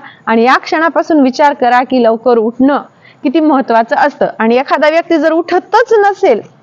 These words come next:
तर रात्री एक तास उशिरा झोपा. उशिरा झोपा म्हणजे व्हिडिओ स्क्रोल करत, गप्पा मारत, फिरत असं नाही. रात्रीचा एक तास मग तुम्हाला आयुष्यामध्ये कशासाठी द्यायचा आहे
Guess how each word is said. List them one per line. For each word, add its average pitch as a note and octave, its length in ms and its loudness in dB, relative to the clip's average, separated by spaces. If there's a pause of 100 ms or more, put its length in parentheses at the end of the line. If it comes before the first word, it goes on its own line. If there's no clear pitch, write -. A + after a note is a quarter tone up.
(100)
तर B3 140 4 (180)
रात्री G#3+ 320 0
एक A#3+ 280 0
तास D4 120 2 (340)
उशिरा D#4+ 300 2
झोपा. E4 320 0 (340)
उशिरा G4+ 320 4
झोपा F4 280 2
म्हणजे E4 400 -2 (320)
व्हिडिओ D4 320 2
स्क्रोल D4 320 2
करत, C4 400 2
गप्पा C4 360 2
मारत, A#3+ 400 2 (140)
फिरत B3 260 2 (200)
असं B3+ 320 0
नाही. B3 280 -2 (300)
रात्रीचा E4 580 2
एक F#4+ 60 -2 (100)
तास E4 220 0
मग D4+ 160 0
तुम्हाला D4+ 300 2
आयुष्यामध्ये D4+ 580 -2
कशासाठी E4+ 580 0
द्यायचा E4 380 2
आहे D#4+ 240 0